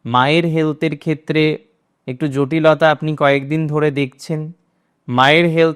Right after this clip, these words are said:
নিয়ে একটা চিন্তার জায়গা আপনার রয়েছে। আমি মনে করি এই ধরনের ক্ষেত্রে পজিটিভিটির জায়গাটা আসবে।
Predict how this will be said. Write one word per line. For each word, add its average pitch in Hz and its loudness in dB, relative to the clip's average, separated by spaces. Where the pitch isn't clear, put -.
নিয়ে 156 -4
একটা 147 -4
চিন্তার 151 -2
জায়গা 165 0
আপনার 160 -4
রয়েছে। 156 -6
আমি 226 4
মনে 175 2
করি 131 -8
এই 196 2
ধরনের 202 2
ক্ষেত্রে 175 0
পজিটিভিটির 175 2
জায়গাটা 120 -4
আসবে। - -16